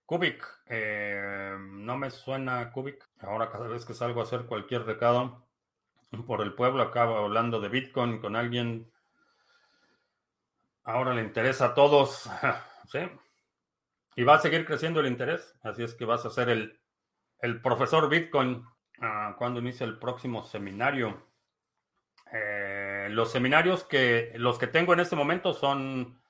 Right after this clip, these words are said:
versiones grabadas de los seminarios. Eh, no tengo programado, digo, fuera de mis sesiones de trabajo mensuales con los grupos de estrategia que tengo, eh, no tengo programado ningún seminario,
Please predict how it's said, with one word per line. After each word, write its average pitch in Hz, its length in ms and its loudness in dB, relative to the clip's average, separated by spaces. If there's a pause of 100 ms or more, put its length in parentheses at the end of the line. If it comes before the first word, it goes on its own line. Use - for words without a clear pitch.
(600)
versiones 127 600 0
grabadas 117 600 8
de 107 80 -4
los 104 180 -10
seminarios. 113 720 -6
Eh, 98 320 -6
no 117 200 -4
tengo 120 340 -4
programado, 107 920 0 (260)
digo, 123 480 0 (260)
fuera 143 200 8
de 123 80 0
mis 113 180 -4
sesiones 131 380 0
de 113 80 -2
trabajo 123 420 4
mensuales 123 540 -2
con 98 480 -12 (720)
los 104 140 -20
grupos 127 300 -2
de 113 80 -2
estrategia 120 480 -4
que 113 80 -8
tengo, 151 600 0
eh, 107 220 -2
no 113 220 -6
tengo 113 340 -6
programado 107 480 -2
ningún 107 300 -10
seminario, 107 600 -6